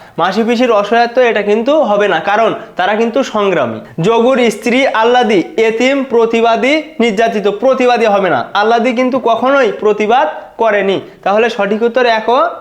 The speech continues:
তিন। মাসি এবং পিসির আগে রোজগার করতো, দেখো, ধান বেনে, কাঁথা সেলাই করে, হোগলা গেঁথে। দেখো, এখানে কিন্তু সবগুলোই সঠিক উত্তর। মাসি পিসি কিন্তু টোটাল ছয়টা পেশায় নিয়োজিত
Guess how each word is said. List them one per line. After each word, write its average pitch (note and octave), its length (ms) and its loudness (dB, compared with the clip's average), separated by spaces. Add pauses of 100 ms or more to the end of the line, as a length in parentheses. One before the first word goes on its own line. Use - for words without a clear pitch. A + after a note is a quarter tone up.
(120)
তিন। F3+ 340 0 (1040)
মাসি A3 340 0
এবং C4 380 2
পিসির B3 340 0
আগে G#3+ 560 0
রোজগার A3 460 2
করতো, A#3 400 0
দেখো, G#3+ 400 0 (260)
ধান G3+ 300 0
বেনে, B3 340 2
কাঁথা A3+ 360 -2
সেলাই B3 340 0
করে, B3+ 360 2 (300)
হোগলা A3 360 0
গেঁথে। G#3+ 560 -2 (220)
দেখো, G#3 300 0
এখানে A3 320 0
কিন্তু A#3+ 240 -2
সবগুলোই G#3 640 0 (240)
সঠিক A3+ 360 -2
উত্তর। A#3 280 0
মাসি F#3+ 300 -2
পিসি A3+ 220 -6
কিন্তু A#3+ 240 -2
টোটাল A#3 460 0 (280)
ছয়টা G#3 420 -2
পেশায় A#3 320 0
নিয়োজিত G#3 560 0